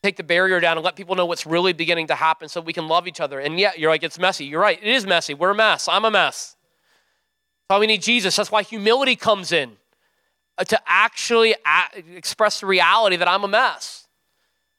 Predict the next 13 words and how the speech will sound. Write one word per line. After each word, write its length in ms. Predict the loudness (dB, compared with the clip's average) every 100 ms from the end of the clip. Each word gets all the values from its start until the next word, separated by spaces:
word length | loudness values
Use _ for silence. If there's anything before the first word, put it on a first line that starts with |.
| _ _ _ _ _ -4
I'm 140 | 0
not 220 | 0 2
perfect. 680 | 2 2 2 -6 -8 _ -20 _
You 80 | -2
don't 180 | 0 2
have 260 | 2 2 0
to 100 | -6
be 140 | -6
perfect. 420 | 0 0 0 -2
Only 220 | -2 -2 -2
Jesus 360 | -4 -2 -4
is 120 | -6
perfect. 640 | -4 -2 -2 -8 _ _